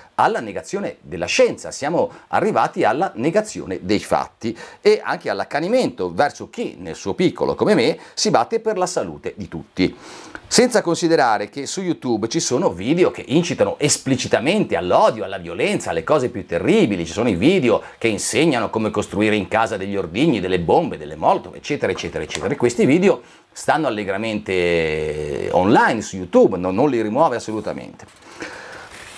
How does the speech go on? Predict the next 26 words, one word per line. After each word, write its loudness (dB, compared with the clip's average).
Bene, 4
allora, 0
premesso -4
questo, 2
che, 0
eh, 2
appunto, 0
premesso -2
che -2
YouTube 2
ha -4
comunque 2
cancellato 0
Informa -4
T 0
V, 4
non 4
si -2
accontenta -2
e 6
oggi 2
ha 4
rimosso -6
un -10
altro -6
video. -12